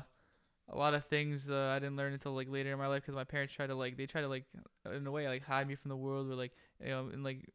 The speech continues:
elementary school, they never let me, like, go over friends' houses. Middle school, they never did.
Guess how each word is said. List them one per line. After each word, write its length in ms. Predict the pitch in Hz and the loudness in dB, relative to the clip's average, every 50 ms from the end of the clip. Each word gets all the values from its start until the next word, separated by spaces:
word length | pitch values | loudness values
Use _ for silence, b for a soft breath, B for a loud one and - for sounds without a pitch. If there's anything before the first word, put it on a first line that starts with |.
| _ - | _ 0
elementary 200 | 143 147 139 - | 0 0 0 0
school, 180 | - 151 139 | 0 0 0
they 40 | 135 | 2
never 320 | 135 139 139 139 135 135 | 0 0 0 0 2 2
let 140 | 135 135 135 | 2 2 0
me, 100 | 139 135 | 0 0
like, 140 | 131 131 123 | -2 -2 0
go 80 | 135 135 | 0 -2
over 140 | 131 131 131 | -2 -2 -2
friends' 240 | - - 135 135 143 | -4 -4 -4 -2 -2
houses. 400 | 143 135 135 139 143 139 131 135 | -2 -2 -2 -2 -2 -4 -4 -4
Middle 180 | 139 139 139 | -2 -4 -4
school, 200 | 139 - - 143 139 | -6 -6 -4 -4 -2
they 80 | 135 | -2
never 260 | 139 135 135 135 135 | -2 -2 -2 -2 0
did. 200 | 135 139 139 139 | 0 0 0 -2